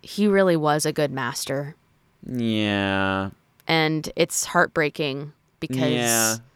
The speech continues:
Speaker 2: Like, what,
Speaker 1: we
Speaker 2: such
Speaker 1: know,
Speaker 2: a loss.
Speaker 1: we know who and what he became. So,
Speaker 2: Right.
Speaker 1: um,
Speaker 2: But it is
Speaker 1: but
Speaker 2: showing that she's going through,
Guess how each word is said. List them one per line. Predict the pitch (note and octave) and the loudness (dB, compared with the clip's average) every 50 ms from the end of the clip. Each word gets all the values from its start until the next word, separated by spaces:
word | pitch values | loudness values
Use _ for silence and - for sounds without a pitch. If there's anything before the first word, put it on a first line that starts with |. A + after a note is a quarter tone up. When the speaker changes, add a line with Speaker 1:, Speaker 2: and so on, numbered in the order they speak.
| - _ _ _ _ _ _ _ _ _ _ _ _ _ _ - - | -20 _ _ _ _ _ _ _ _ _ _ _ _ _ _ -10 -6
Speaker 2:
Like, | B2+ C3 B2 A2 F#2+ | -4 -2 -2 -4 -2
what, | A#2 B2 A#2+ B2 | -2 -2 0 0
Speaker 1:
we | F#3+ F#3+ F#3+ | 0 0 2
Speaker 2:
such | F3+ F3 | 4 4
Speaker 1:
know, | F3+ F3+ F3 | 4 4 4
Speaker 2:
a | E3+ | 4
loss. | E3+ - - F#2 F#2 F#3 G3 - - - - - - | 2 2 2 0 -2 -2 -4 -6 -12 -16 -18 -14 -10
Speaker 1:
we | - F3 E3+ E3+ E3 | -6 -4 -4 -2 -2
know | D#3+ D#3 D3+ D3 C#3+ C#3+ C#3 C3+ C#3 C3 - - _ - - - _ _ _ _ _ _ - E3 E3 | -2 -2 -2 -2 -2 -2 -2 -4 -6 -8 -10 -12 _ -20 -20 -20 _ _ _ _ _ _ -14 -6 -4
who | E3 D3+ C#3+ | -2 0 0
and | C#3 B2+ C3 C#3 | 0 -2 -2 0
what | D3 C#3+ - - | 0 -2 -2 -2
he | E3 D#3+ D3+ | -4 -4 -4
became. | D3 D3+ C3+ - _ _ _ - - - E3 C#3+ C3+ C3+ C3+ D3 D3 - - _ _ _ _ _ _ _ _ _ _ _ _ _ _ | -4 -8 -10 -12 _ _ _ -12 -4 -2 -2 0 0 -2 -4 -4 -6 -10 -14 _ _ _ _ _ _ _ _ _ _ _ _ _ _
So, | - - - F#3 E3+ E3+ D#3+ D3+ D3 D3 D3 D#3 - - _ - | -2 2 4 6 6 6 6 4 2 0 -2 -4 -8 -12 _ -4
Speaker 2:
Right. | D3+ D3 C#3 B2+ | -2 0 0 0
Speaker 1:
um, | A#2+ B2+ B2+ B2+ D3 D#3+ - _ _ _ _ _ _ _ _ _ - | -2 -4 -6 -8 -10 -12 -18 _ _ _ _ _ _ _ _ _ 0
Speaker 2:
But | D3+ D#3+ | 0 2
it | F3+ G#3+ | 2 2
is | A3+ G3 | 2 4
Speaker 1:
but | F3+ | 4
Speaker 2:
showing | - F#3+ F3+ E3+ E3 D3+ | 4 2 2 0 -2 -4
that | C#3+ C3+ - | -4 -4 -4
she's | - C#3+ B2 - | -6 -6 -6 -4
going | - C#3 C3 C3 B2+ B2 B2 A#2+ | -4 -2 -2 -2 -4 -4 -6 -8
through, | - A#2 A#2+ A#2+ A#2 A#2 A#2 A2+ A2+ A2 A2 G#2+ | -8 -6 -2 -2 0 0 0 0 -2 -2 -4 -6